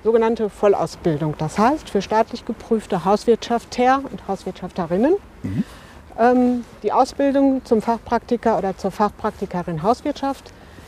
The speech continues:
Speaker 1: ist eine abgeschwächte Form davon, eine sogenannte theoriereduzierte Ausbildung, ähm, für Jugendliche mit Förderbedarf.
Speaker 2: The-,
Speaker 1: Wes-
Speaker 2: Theorie, äh,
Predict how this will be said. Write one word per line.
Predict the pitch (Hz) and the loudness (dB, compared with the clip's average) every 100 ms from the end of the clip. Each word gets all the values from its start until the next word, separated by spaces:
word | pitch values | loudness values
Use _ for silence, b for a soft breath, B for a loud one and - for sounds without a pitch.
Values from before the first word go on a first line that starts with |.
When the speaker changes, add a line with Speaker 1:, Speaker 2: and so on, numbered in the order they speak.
| B | B
Speaker 1:
ist | 180 - | -6 -2
eine | 185 190 - | -2 -2 -2
abgeschwächte | - - 196 185 170 - | -2 -2 -6 -8 -10 -10
Form | 156 190 226 | -4 -2 0
davon, | 254 254 302 339 403 - - - | -2 -2 -2 -2 -6 -14 -20 -12
eine | 190 196 185 | -4 -2 2
sogenannte | 208 214 208 208 196 | 4 4 4 2 0
theoriereduzierte | - 208 202 262 285 269 254 247 - 214 - - | 0 0 2 2 2 2 2 0 0 0 0 0
Ausbildung, | 190 - - 277 285 320 359 B B B B B B - - | 0 2 2 4 4 2 0 B B B B B B -20 -2
ähm, | 220 233 240 233 | 2 2 0 -2
für | 226 | -4
Jugendliche | 202 277 330 - 277 - 269 269 - - - | -2 0 0 0 -2 2 2 0 -6 -10 -6
mit | 214 - - - | -6 -6 -10 0
Förderbedarf. | 214 214 180 160 139 135 - - - - | 4 4 2 -2 -4 -6 -10 -20 -20 -12
Speaker 2:
The-, | 196 190 | -2 6
Speaker 1:
Wes- | 247 247 | 6 6
Speaker 2:
Theorie, | 131 107 98 123 156 | 2 2 4 2 2
äh, | - 123 113 | 0 0 0